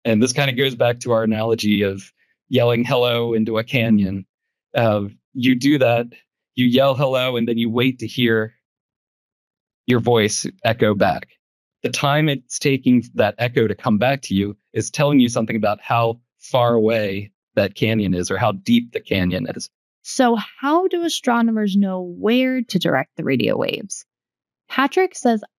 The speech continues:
Speaker 2: optical telescopes often play a key role.
Speaker 1: And the truth is, uh, I don't really discover new asteroids or things by pointing the radar out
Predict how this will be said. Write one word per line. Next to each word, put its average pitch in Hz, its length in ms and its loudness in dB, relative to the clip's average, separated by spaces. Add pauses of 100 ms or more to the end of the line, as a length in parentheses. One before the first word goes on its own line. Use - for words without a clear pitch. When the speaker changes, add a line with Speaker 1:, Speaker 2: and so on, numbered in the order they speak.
Speaker 2:
optical 233 560 0
telescopes - 720 -4
often 165 320 0
play - 220 0
a 135 60 0
key - 200 -4
role. - 380 -2 (720)
Speaker 1:
And 107 160 4
the 120 60 4
truth 143 320 -2
is, 117 400 -2 (400)
uh, 107 280 2 (580)
I 131 80 2
don't 151 180 2
really 143 200 0
discover 123 460 -2
new 117 220 2
asteroids 107 720 0
or 101 80 -2
things 104 340 0
by 104 180 0
pointing 104 340 0
the 101 80 -2
radar 101 360 0
out 98 220 -4